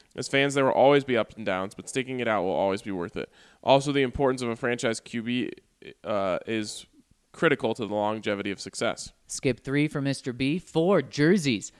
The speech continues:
Speaker 2: With my ties to Hawaii, the first jersey my dad had me in was a Jason Elam one and an Ashley Lee eighty-five. Ha, ha, ha, ha.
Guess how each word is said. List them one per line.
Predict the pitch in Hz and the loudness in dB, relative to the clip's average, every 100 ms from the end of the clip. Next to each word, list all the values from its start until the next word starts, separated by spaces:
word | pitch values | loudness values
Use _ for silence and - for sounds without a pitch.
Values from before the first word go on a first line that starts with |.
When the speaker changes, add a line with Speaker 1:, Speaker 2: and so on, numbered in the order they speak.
| _ | _
Speaker 2:
With | 139 143 | -2 2
my | 135 | 0
ties | - 143 170 190 | 0 2 2 2
to | 214 | 2
Hawaii, | 151 117 117 | 4 4 2
the | 113 | -2
first | 147 180 - | 0 0 0
jersey | 143 131 | -2 0
my | 131 117 | 0 0
dad | 113 104 104 104 _ - _ _ | 2 2 2 0 _ -20 _ _
had | - 113 110 | -2 0 2
me | 117 110 | 0 0
in | 104 110 | -2 -2
was | 110 | -4
a | 120 | -6
Jason | 110 113 123 147 - | -2 0 0 -2 -6
Elam | 143 180 123 107 | -2 0 0 -2
one | 110 165 170 113 113 - - | -2 2 2 0 -4 -12 -4
and | 131 | -2
an | 120 | -2
Ashley | 90 110 - 127 | 0 -2 -2 -2
Lee | 117 104 113 | -2 -2 -4
eighty-five. | 120 104 113 - 131 165 139 - | -4 -6 -8 -4 0 2 2 -2
Ha, | - 123 131 | 0 2 4
ha, | 131 135 | 2 2
ha, | 127 131 | 2 4
ha. | 139 165 - - | 4 2 0 -8